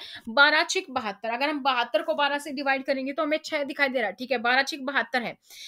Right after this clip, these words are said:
लेकिन क्या हम अगर दो सौ बयालीस को बाईस से डिवाइड करेंगे क्या सिक्स आ रहा है? नहीं, यहाँ पे हमें मिल रहा है इलेवन। तो हमें कुछ इस तरीके का कॉम्बिनेशन बनाना होगा,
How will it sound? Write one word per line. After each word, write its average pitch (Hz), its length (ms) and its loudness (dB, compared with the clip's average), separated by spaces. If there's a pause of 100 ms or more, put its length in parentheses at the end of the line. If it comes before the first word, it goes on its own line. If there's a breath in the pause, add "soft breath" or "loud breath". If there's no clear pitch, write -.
(140 loud breath)
लेकिन 339 260 0
क्या 370 240 6
हम 359 320 2
अगर 302 240 4
दो 302 180 -4
सौ 330 160 -6
बयालीस 285 540 0
को 285 140 -2
बाईस 269 340 2
से 320 80 -2
डिवाइड 277 320 0
करेंगे 302 280 -2
क्या 302 200 0
सिक्स 302 300 -6
आ 302 100 4
रहा 330 120 2
है? 202 100 -6
नहीं, 220 320 -4 (320 loud breath)
यहाँ 262 260 0
पे 349 120 -4
हमें 302 240 0
मिल 254 200 -2
रहा 247 120 0
है 302 120 -2
इलेवन। 214 420 0 (300 loud breath)
तो 339 60 2
हमें 320 200 2
कुछ 359 300 -4
इस 359 180 -4
तरीके 370 300 0
का 359 140 2
कॉम्बिनेशन 294 600 -2
बनाना 240 320 -4
होगा, 226 460 0